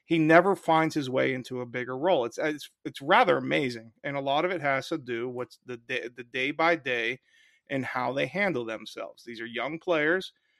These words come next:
that maybe never put in the time that was needed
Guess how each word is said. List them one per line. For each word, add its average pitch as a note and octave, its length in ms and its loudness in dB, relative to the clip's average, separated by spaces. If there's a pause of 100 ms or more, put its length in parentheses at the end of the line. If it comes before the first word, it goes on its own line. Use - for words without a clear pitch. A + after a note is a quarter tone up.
(260)
that B2+ 240 -4
maybe C3 400 -4
never C#3 260 -4
put C#3+ 180 -6
in D3 120 -2
the D3 80 -8
time D#3+ 460 0
that D#3+ 120 0
was D#3 180 -2
needed D#3+ 420 2